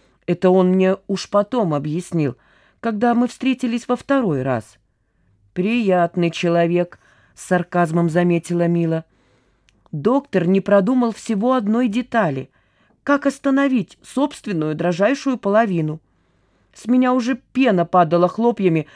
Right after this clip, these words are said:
когда он, наконец, посоветовал мне спасаться бегством. Женушка его оказалась хрома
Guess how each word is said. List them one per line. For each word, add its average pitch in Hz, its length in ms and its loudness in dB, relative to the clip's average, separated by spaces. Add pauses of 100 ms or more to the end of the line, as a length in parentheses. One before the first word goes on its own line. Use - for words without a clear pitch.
(180)
когда 196 280 2
он, 202 140 4
наконец, 208 440 0
посоветовал 202 680 0
мне 220 200 0
спасаться 202 580 -2
бегством. 160 580 -4 (800)
Женушка 269 500 0
его 254 260 2
оказалась 240 600 -2 (100)
хрома 262 560 -2